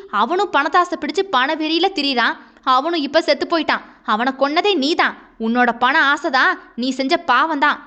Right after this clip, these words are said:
இப்படியெல்லாம் திரும்ப வந்துகிட்டு இருக்கு. இனி இந்த பணம் எதுக்கு சொல்லு? அதை நீயே வச்சு அவிச்சு வச்சு மூணு வேளைக்கும் சாப்பிடு.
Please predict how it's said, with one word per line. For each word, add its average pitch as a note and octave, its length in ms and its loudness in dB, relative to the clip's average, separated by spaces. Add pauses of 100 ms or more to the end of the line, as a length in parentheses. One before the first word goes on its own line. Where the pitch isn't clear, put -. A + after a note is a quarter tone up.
(120)
இப்படியெல்லாம் B3 560 0
திரும்ப E4+ 240 0
வந்துகிட்டு D4+ 360 0
இருக்கு. C#4+ 180 -2 (320)
இனி B3+ 240 -2
இந்த A#3 220 2
பணம் D4 400 0
எதுக்கு F4 240 0 (240)
சொல்லு? D#4 280 2 (260)
அதை A#3+ 220 0
நீயே C#4+ 280 0
வச்சு C4+ 340 0
அவிச்சு D#4+ 340 0
வச்சு C4+ 260 0
மூணு C#4+ 220 0
வேளைக்கும் D#4+ 360 0
சாப்பிடு. D4 360 0